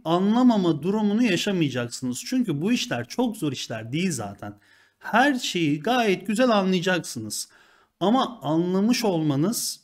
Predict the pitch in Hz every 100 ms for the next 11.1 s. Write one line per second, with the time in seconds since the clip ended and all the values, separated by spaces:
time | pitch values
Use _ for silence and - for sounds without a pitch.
0 | _ - 208 214 214 214 175 170 143 139
1 | 135 139 180 214 - - _ _ _ -
2 | 165 185 214 202 170 - 135 127 170 175
3 | - - 202 165 165 156 147 139 127 120
4 | 120 170 - - 143 143 147 156 - 180
5 | 151 139 135 127 123 120 139 - _ _
6 | _ - 156 175 - - 220 160 165 170
7 | 175 175 196 208 202 175 151 139 131 143
8 | 143 208 208 160 170 160 156 143 165 190
9 | 202 202 160 156 170 170 170 - 147 143
10 | - 156 185 202 - 143 123 135 147 -